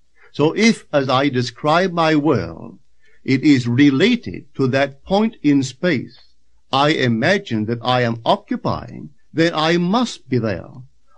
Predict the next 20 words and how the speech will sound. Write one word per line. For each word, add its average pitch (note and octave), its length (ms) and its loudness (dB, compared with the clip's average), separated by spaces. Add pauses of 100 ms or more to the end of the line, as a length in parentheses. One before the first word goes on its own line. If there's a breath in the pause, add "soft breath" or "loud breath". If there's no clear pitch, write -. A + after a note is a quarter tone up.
(120)
I B2 160 2
am C3 160 2
not F#3+ 320 0
there A#2 200 0
physically, C3+ 680 -2
no, B2+ 500 0 (460 soft breath)
but C#3+ 100 0
I D3+ 260 2
am A3 320 0
there B2 280 0
in D3 220 2
my C#3+ 220 2
imagination, D#3 960 -2 (320)
and C#3 220 0
my C#3 260 2
imagination F#3+ 1000 0 (400)
is E3 460 0
my C#3+ 260 -2
real C#3+ 480 0
self. F#3 440 -4